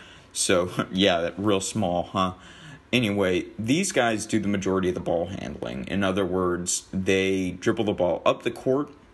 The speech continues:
uh, at the beginning of the position, uh, possession, and they're the one to normally distribute the ball from there, unless they're gonna sort of create their own play.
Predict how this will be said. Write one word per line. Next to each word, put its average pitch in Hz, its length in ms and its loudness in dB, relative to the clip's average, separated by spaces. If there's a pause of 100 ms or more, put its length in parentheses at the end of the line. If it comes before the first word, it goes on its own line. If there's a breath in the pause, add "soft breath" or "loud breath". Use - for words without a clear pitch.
(140)
uh, 90 380 0
at - 100 -6
the - 60 -10
beginning 113 320 0
of 113 60 -2
the 110 60 -6
position, 101 500 -2
uh, 113 80 0 (160)
possession, 104 520 0 (360 loud breath)
and 92 240 2
they're 101 200 4
the 101 80 -2
one 98 480 -2 (100)
to 90 220 0
normally 90 380 0
distribute 104 460 0
the - 60 -6
ball 78 260 -2
from 87 240 -6
there, 82 240 0
unless 87 360 0
they're 87 300 0
gonna 82 320 -2 (200)
sort - 220 -2
of - 80 -6
create 82 380 0
their 85 200 0
own 90 200 -2
play. - 440 -4